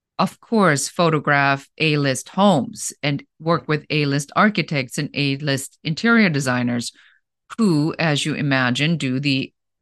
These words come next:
celebrity A-list decorating and designing and building.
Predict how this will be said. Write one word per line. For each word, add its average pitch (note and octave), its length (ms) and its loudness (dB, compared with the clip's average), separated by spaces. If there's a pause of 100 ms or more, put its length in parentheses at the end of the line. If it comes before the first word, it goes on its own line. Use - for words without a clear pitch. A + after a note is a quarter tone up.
celebrity C3+ 680 0
A-list B2 720 -2 (460)
decorating C3 720 0
and C#3+ 140 -2
designing B2 540 0
and D3 100 0
building. G3+ 480 2